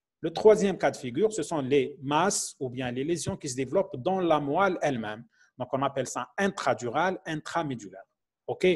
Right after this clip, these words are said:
C'est clair pour ces trois cas de figure ? Oui ou non ?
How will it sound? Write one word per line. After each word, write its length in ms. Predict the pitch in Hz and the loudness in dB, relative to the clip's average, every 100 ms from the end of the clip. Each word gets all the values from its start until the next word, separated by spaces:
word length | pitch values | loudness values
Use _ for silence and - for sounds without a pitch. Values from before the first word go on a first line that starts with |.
| - - _ - | 0 -14 _ -12
C'est 220 | - 139 | -4 -2
clair 300 | 165 185 - | 2 2 2
pour 100 | 160 | 0
ces 160 | 165 | 2
trois 240 | - 165 143 | 2 4 4
cas 140 | 160 | 4
de 40 | - | 0
figure ? 460 | 147 170 151 - _ _ _ _ _ _ _ _ _ _ _ _ _ _ _ _ _ - | 2 4 4 0 _ _ _ _ _ _ _ _ _ _ _ _ _ _ _ _ _ 0
Oui 160 | 135 170 | 6 6
ou 60 | |
non ? 340 | 156 120 - | 6 2 -2